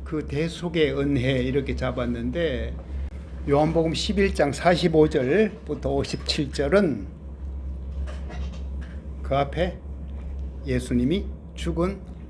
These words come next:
나사로를 살리는 그, 그 얘기에 이어지는 얘기입니다. 그죠?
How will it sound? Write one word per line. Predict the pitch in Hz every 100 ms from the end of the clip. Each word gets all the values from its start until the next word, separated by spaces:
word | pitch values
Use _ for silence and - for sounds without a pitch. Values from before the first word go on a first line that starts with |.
| - - - -
나사로를 | 131 110 120 - 185 170 135
살리는 | - 127 117 110 104 - - - - 67 67 - - - - -
그, | 139 180 -
그 | 156 143
얘기에 | 135 131 131 165 196 190 - - - -
이어지는 | 156 139 113 113 107
얘기입니다. | 104 104 107 107 117
그죠? | 117 110 -